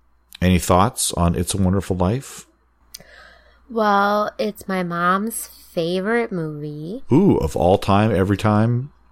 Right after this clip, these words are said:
Speaker 1: Doesn't matter?
Speaker 2: Yeah.
Speaker 1: Wow.
Speaker 2: She loves it. And also, so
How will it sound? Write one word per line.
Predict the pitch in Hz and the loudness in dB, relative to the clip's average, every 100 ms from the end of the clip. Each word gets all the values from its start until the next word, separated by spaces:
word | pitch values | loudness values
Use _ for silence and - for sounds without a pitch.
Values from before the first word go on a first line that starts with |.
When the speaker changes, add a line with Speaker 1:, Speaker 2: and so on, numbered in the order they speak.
| _ - | _ -6
Speaker 1:
Doesn't | 104 98 | 0 2
matter? | 98 101 104 110 | 4 6 6 4
Speaker 2:
Yeah. | - 160 165 151 - | 4 2 0 0 -2
Speaker 1:
Wow. | 73 71 62 60 - | 2 2 0 -4 -12
Speaker 2:
She | - 170 160 | -12 -8 -4
loves | 156 156 160 156 - | -2 -2 -4 -8 -12
it. | 139 151 156 - - - - - - - - - - _ | -10 -10 -12 -16 -20 -20 -20 -20 -20 -20 -20 -20 -20 _
And | 175 190 190 185 185 180 - | -2 0 2 2 0 -4 -2
also, | 180 214 - 165 156 151 156 160 170 - - - | 0 0 -2 -6 -4 -2 -2 -4 -8 -16 -20 -20
so | - - 175 170 165 | -16 -6 -4 -2 -4